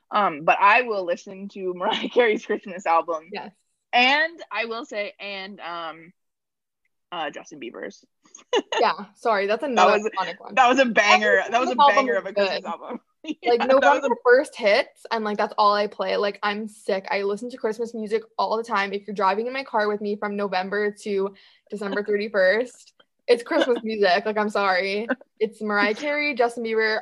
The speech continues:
Speaker 2: Ariana Grande's too. So good.
Speaker 1: Yeah, Ariana's
Speaker 2: You can't
Speaker 1: is
Speaker 2: make a
Speaker 1: really
Speaker 2: bad
Speaker 1: good.
Speaker 2: Christmas song.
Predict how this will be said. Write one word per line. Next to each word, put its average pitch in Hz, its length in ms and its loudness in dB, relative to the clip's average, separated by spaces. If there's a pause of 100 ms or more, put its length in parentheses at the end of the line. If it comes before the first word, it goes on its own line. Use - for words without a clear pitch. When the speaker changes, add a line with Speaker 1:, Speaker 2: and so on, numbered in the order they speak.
Speaker 2:
Ariana 285 340 2
Grande's 220 540 2
too. 226 420 -2 (180)
So 208 460 -2
good. 190 160 -4
Speaker 1:
Yeah, 131 220 0 (360)
Ariana's 160 460 2
Speaker 2:
You 494 60 2
can't 165 120 -2
Speaker 1:
is 156 60 0
Speaker 2:
make - 40 0
a - 100 0
Speaker 1:
really - 40 -4
Speaker 2:
bad 185 220 4
Speaker 1:
good. - 120 -4
Speaker 2:
Christmas 208 340 -10
song. - 320 -10